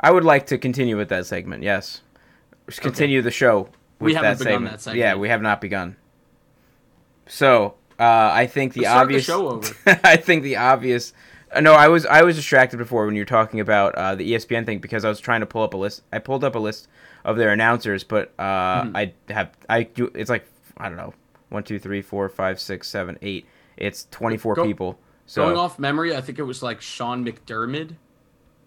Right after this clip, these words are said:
Speaker 2: something like
Speaker 1: Let's
Speaker 2: that. Is
Speaker 1: see.
Speaker 2: there a name close
Speaker 1: Sean
Speaker 2: to that?
Speaker 1: McDonough.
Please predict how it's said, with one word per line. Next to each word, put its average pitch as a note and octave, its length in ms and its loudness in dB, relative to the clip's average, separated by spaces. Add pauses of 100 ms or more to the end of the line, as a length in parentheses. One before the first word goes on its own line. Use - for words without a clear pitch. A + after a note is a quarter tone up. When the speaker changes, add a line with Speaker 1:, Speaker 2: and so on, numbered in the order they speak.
(160)
Speaker 2:
something C3+ 300 -10
like D3+ 180 -6
Speaker 1:
Let's D#3+ 140 -4
Speaker 2:
that. D3+ 40 -6
Is C#3 60 -4
Speaker 1:
see. - 20 -2
Speaker 2:
there C#3+ 100 2
a C#3+ 40 -4
name D#3 200 -2
close B2+ 260 -8
Speaker 1:
Sean C#3 340 2
Speaker 2:
to C3+ 40 -2
that? C3 140 -6
Speaker 1:
McDonough. A2+ 320 -4